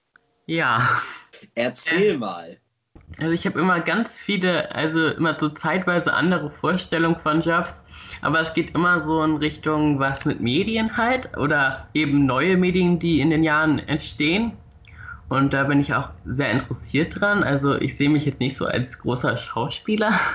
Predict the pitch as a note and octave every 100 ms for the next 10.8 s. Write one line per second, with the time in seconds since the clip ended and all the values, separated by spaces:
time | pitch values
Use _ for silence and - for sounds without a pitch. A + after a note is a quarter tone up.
0 | - - - _ C3+ B2+ B2 A#2+ A#2 -
1 | - F#3 G3 G3+ - _ _ _ _ _
2 | - A2 - D#3 D3+ D#3+ - A#2+ - A#2
3 | - D3+ D3+ D3+ _ D3+ C#3 A#2 - A2+
4 | A2 A#2 A#2 - G#2 - B2 B2 - A#2
5 | A2+ A2 - _ - B2+ C3 - - _
6 | _ - C3+ A2+ - D#3+ C#3 C#3+ D#3+ D3+
7 | - C#3 D3 C3+ C3 C3+ - D3 D3 A#2+
8 | - D3 - A#2 - - F3 F3 C#3+ D3
9 | C#3 C#3+ C#3 C3+ C3 C3 D#3+ D#3 C#3+ C#3
10 | B2+ A2 - A2 G2+ - A2